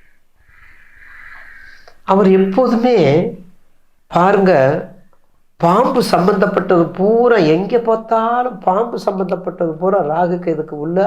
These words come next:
அம்பாளுக்கு, இந்த மூணு பேத்துக்கு தான் இருப்பாங்க. அதை உருவப்படுத்தி இருக்கும். அதுல கேதுக்கு பாருங்க, அந்த ஏன் என்ன, அந்த குண்டலினியோடு சேர்ந்ததுதான் பாம்பு.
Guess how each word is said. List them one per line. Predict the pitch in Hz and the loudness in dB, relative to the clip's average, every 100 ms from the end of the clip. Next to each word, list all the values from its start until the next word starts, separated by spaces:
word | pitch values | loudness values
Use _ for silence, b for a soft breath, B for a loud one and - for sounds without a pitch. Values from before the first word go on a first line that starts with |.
| 196 | -2
அம்பாளுக்கு, | 135 139 165 156 160 | -6 -2 -2 -2 -6
இந்த | 143 | -6
மூணு | 139 170 196 | -2 -2 0
பேத்துக்கு | 180 185 - | -2 -4 -6
தான் | 147 | -8
இருப்பாங்க. | - 104 104 - _ _ _ _ _ _ _ _ b b b | -8 -16 -16 -20 _ _ _ _ _ _ _ _ b b b
அதை | 151 156 | 0 2
உருவப்படுத்தி | 147 180 220 - 202 196 202 | 2 2 2 0 -2 0 -2
இருக்கும். | 160 - 117 - | -4 -10 -16 -18
அதுல | - 165 180 156 | -8 -2 0 0
கேதுக்கு | 190 226 220 185 | 2 2 0 -2
பாருங்க, | - 185 202 | -2 -2 -2
அந்த | 175 170 B B | -6 -8 B B
ஏன் | 180 233 254 | 0 4 4
என்ன, | 220 | 2
அந்த | 214 190 | -2 -4
குண்டலினியோடு | - 220 254 247 233 233 254 269 269 - | -4 -6 -4 -4 0 0 2 0 -2 -2
சேர்ந்ததுதான் | 196 202 196 196 190 | -4 -2 -4 -6 -4
பாம்பு. | 139 123 113 | -2 -4 -6